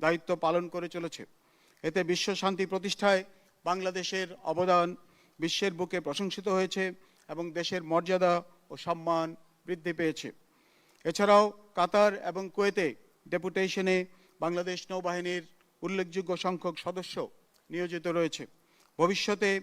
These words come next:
এই সংখ্যা আরও বৃদ্ধি করার জন্য আমরা আন্তরিক প্রচেষ্টা চালিয়ে যাচ্ছি। প্রিয় প্রশিক্ষণার্থী কর্মকর্তাবৃন্দ, আজ তোমাদের চমৎকার কুচকাওয়াজ দেখে আমি অত্যন্ত মুগ্ধ হয়েছি।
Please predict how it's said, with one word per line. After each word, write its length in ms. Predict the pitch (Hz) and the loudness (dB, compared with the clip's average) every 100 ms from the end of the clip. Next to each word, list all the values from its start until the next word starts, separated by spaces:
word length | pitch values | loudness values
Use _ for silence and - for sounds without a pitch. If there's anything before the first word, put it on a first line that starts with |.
| - - 160 | -6 -10 -6
এই 80 | 160 180 | -2 -2
সংখ্যা 320 | 190 202 196 190 | 0 2 2 2
আরও 120 | 160 165 | 2 0
বৃদ্ধি 240 | 180 170 190 | -2 -4 0
করার 220 | 180 175 165 | 4 2 0
জন্য 160 | 170 170 165 - _ _ 151 | -6 -6 -6 -10 _ _ -8
আমরা 140 | 160 165 | -4 -2
আন্তরিক 360 | 165 170 170 165 - _ _ - | -2 -2 -2 -2 -8 _ _ -8
প্রচেষ্টা 360 | 165 170 - 165 | -8 -4 -4 -2
চালিয়ে 280 | 160 160 160 | 0 0 0
যাচ্ছি। 260 | 151 - 113 - _ _ _ _ _ _ _ _ _ _ _ _ _ _ _ - | -2 -6 -14 -16 _ _ _ _ _ _ _ _ _ _ _ _ _ _ _ 2
প্রিয় 200 | 202 202 202 196 - _ | 6 8 6 2 -12 _
প্রশিক্ষণার্থী 800 | 180 220 - - 202 196 - 196 190 196 _ _ - | -6 -4 -4 -4 -4 -4 0 0 0 -6 _ _ 0
কর্মকর্তাবৃন্দ, 800 | 175 175 180 170 180 175 175 156 113 - _ _ _ - | 0 2 0 0 0 0 -2 -2 -4 -8 _ _ _ 0
আজ 320 | 151 180 185 - - _ _ - | 8 10 8 2 -16 _ _ -8
তোমাদের 260 | 160 170 165 | -4 -2 -2
চমৎকার 440 | 180 190 180 185 175 165 | -4 -4 -4 -6 -6 -8
কুচকাওয়াজ 420 | 185 - 180 175 160 | -12 -6 -4 -4 -6
দেখে 200 | 175 175 170 156 _ _ - | -10 -6 -8 -10 _ _ -10
আমি 140 | 147 156 143 | -6 -6 -6
অত্যন্ত 260 | 151 156 160 156 | -8 -10 -8 -8
মুগ্ধ 160 | 160 170 | -2 2
হয়েছি। 280 | 170 156 - | 4 2 -2